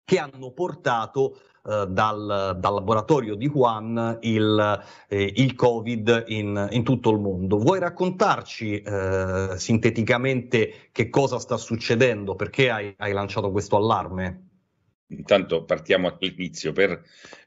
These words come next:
Speaker 2: per, eh, f-, l'inchiesta che ho realizzato per il mio ultimo libro, si intitola Biolab, a un certo punto ho deciso di dedicare un capitolo all'Italia perché, eh, eh,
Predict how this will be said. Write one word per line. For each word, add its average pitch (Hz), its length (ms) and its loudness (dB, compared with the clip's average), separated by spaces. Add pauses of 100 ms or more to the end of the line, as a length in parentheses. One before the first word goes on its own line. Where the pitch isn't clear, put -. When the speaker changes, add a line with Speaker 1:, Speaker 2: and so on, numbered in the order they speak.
Speaker 2:
per, 95 200 4
eh, 85 500 4
f-, - 180 -14
l'inchiesta 98 760 4
che 80 120 -2
ho 87 80 4
realizzato 90 500 2
per 78 140 -4
il 80 80 -6
mio 85 160 -4
ultimo 85 300 -6
libro, 80 260 -4
si 80 160 -10
intitola 80 380 -2
Biolab, 80 420 2
a 87 280 4
un 82 100 -4
certo 85 260 -6
punto 98 300 -2
ho 82 580 4 (500)
deciso 110 440 0
di 95 100 0
dedicare 87 440 0
un 98 100 -4
capitolo 80 420 -2
all'Italia 80 500 -2
perché, 80 300 -6
eh, 78 640 -4
eh, 85 280 -6